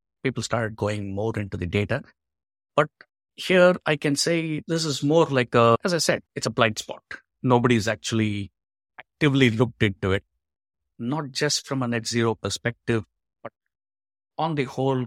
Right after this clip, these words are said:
corporate engagement doesn't have any tech at all. So if you're a large com-, large company, let's say you have, uh, you're a,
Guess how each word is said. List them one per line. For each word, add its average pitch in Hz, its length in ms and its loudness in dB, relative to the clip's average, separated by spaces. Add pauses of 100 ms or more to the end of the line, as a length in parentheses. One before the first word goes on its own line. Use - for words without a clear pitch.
corporate 113 360 -4
engagement 104 580 -4 (400)
doesn't 101 240 -6
have 98 320 -6
any 101 240 -8
tech 101 220 -2
at - 160 -10
all. 76 180 -6 (280)
So 143 120 -2
if 143 140 2
you're 165 120 4
a 143 60 2
large 135 380 2
com-, 131 220 -4 (280)
large 127 260 -8
company, 123 600 -4 (580)
let's - 220 -6
say 127 580 -4 (100)
you 120 180 -2
have, 113 360 -2 (160)
uh, 98 60 -4
you're 110 260 -4
a, 101 300 -2